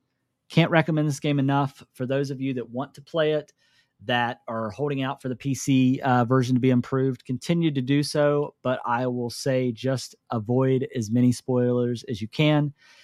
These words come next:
because the story of that game, I mean, the story of the first game was great. However, the story of this game takes that and multiplies it by ten. There's so many, like,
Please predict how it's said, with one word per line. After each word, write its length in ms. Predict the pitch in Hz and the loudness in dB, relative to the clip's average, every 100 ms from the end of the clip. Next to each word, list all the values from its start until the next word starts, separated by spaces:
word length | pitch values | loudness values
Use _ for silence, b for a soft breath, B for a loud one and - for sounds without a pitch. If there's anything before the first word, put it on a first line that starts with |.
| b b b - | b b b -8
because 480 | 117 143 131 113 | -2 0 0 0
the 80 | 107 | -4
story 380 | - - 160 147 | -8 0 4 6
of 80 | 131 | 4
that 200 | 135 - | 2 2
game, 520 | 131 131 131 127 123 B - | 4 6 6 4 2 B 2
I 40 | |
mean, 300 | 131 131 127 - _ _ - | 4 4 2 -4 _ _ -4
the 80 | 127 | -2
story 220 | - 254 | 4 6
of 40 | 190 | 8
the 40 | |
first 220 | 156 139 | 6 4
game 100 | 127 | 2
was 120 | 110 95 | 0 -2
great. 340 | 110 92 90 _ _ _ - | -4 -4 -6 _ _ _ -8
However, 600 | - 139 135 135 127 - _ _ | 2 4 6 4 4 0 _ _
the 80 | 117 | -6
story 280 | - 180 175 | -2 4 4
of 80 | 127 | 4
this 160 | 143 | 2
game 400 | - 147 143 143 131 - | 2 2 4 2 -2 -4
takes 320 | 127 127 - | -4 -4 -2
that 280 | 131 131 - | 0 0 -2
and 100 | 120 | 0
multiplies 560 | 113 117 113 104 110 107 | 2 0 -4 -6 -6 -6
it 80 | 117 | -8
by 140 | 110 | -10
ten. 380 | - 92 87 107 _ B B B - | -8 -12 -12 -16 _ B B B -2
There's 160 | - | 0
so 200 | - 156 | 4 4
many, 260 | 160 156 156 | 4 4 2
like, 320 | 135 123 | 2 0